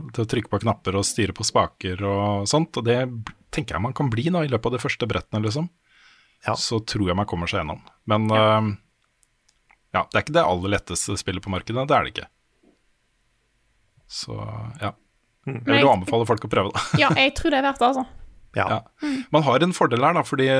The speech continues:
Speaker 1: det følger jo med en sånn friend code når man kjøper det spillet, så man kan dele med hvem man vil.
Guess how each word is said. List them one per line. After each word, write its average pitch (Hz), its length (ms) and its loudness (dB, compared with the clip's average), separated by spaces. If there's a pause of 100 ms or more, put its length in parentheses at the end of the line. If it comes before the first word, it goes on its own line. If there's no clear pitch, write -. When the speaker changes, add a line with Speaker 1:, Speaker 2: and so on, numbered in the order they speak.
Speaker 1:
det 139 80 -2
følger 110 240 0
jo 110 80 2
med 117 120 2
en 113 40 -2
sånn 117 160 -2
friend 95 240 0
code 135 380 2 (160)
når 120 100 0
man 117 80 0
kjøper 95 300 0
det 95 100 -2
spillet, 123 400 0
så - 160 -4
man 104 80 -4
kan 120 120 0
dele 92 200 2
med 101 140 2
hvem 87 100 -2
man 98 160 0
vil. 165 160 6